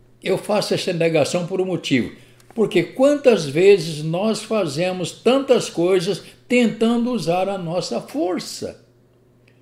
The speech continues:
Isto não pode acontecer. Eu creio que a gente tem boa vontade, quer fazer, mas você precisa saber que você pertence a Deus. E se você viver aos cuidados dele, é melhor.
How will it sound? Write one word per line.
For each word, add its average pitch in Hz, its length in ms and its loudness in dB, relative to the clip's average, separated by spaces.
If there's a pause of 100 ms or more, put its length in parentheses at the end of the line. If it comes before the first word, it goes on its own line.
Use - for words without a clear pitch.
(300)
Isto 262 400 -2
não 269 240 -4
pode 311 340 -4
acontecer. 117 960 -2 (880)
Eu 339 260 -2
creio 196 260 4
que 196 80 2
a 139 40 2
gente 151 180 -2
tem 135 120 6
boa 147 180 4
vontade, 147 440 0
quer 135 180 4
fazer, 135 460 0 (100)
mas 220 140 -2
você 214 200 -2
precisa 202 520 -2
saber 151 560 -2
que 185 60 -10
você 180 360 -2
pertence 185 640 -4
a 240 60 2
Deus. 302 720 -4 (960)
E 220 80 4
se - 180 2
você 139 720 2 (160)
viver 135 800 4 (520)
aos 160 220 0
cuidados 123 680 -2
dele, 208 260 0
é 330 60 -2
melhor. 277 600 -2